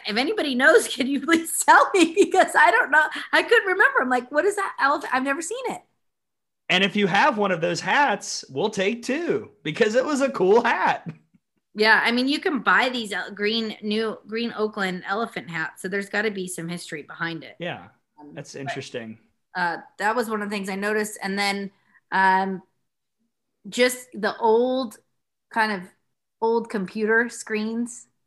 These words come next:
Speaker 1: where, where, you know, they're watching, and the old T Vs that are, like, this tiny, right? And he's watching the games on the tiny television. Uh, and then the Excel spreadsheets, all the stats just look like they're from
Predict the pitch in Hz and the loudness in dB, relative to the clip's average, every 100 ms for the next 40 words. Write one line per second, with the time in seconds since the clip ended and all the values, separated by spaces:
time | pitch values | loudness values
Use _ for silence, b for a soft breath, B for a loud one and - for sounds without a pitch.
0 | _ - 214 233 214 208 - 254 214 196 | _ -6 -4 -2 -4 -6 -10 -2 0 2
1 | 196 196 202 202 233 220 196 196 180 220 | 2 4 2 2 -4 -4 -4 -4 -2 -2
2 | 226 - 233 214 220 220 202 190 185 180 | -2 -4 -6 -6 -4 -4 -2 -4 -8 -12
3 | _ 208 208 - 208 196 202 208 240 - | _ -6 -6 -8 -6 -6 -6 -8 -8 -10
4 | _ _ _ - 190 208 - 214 202 196 | _ _ _ -6 -2 -2 -4 -10 -10 -4
5 | 185 185 214 185 175 190 185 180 175 175 | -4 -4 -8 -8 -10 -10 -10 -10 -10 -8
6 | 165 170 180 160 170 175 180 180 170 175 | -8 -8 -10 -10 -10 -12 -14 -12 -12 -12
7 | 196 b b _ - 175 160 165 165 - | -16 b b _ -10 -8 -8 -8 -12 -16
8 | _ - 190 196 196 190 180 - 196 190 | _ -10 -6 -4 -4 -6 -6 0 0 -2
9 | - 180 - 190 180 202 214 214 - 175 | -6 -6 -6 -10 -8 -6 -6 -6 -4 -2
10 | 175 185 - - 202 180 175 - 170 170 | -2 -2 -8 -12 -12 -12 -14 -10 -12 -8
11 | 165 160 165 151 139 | -12 -10 -14 -14 -18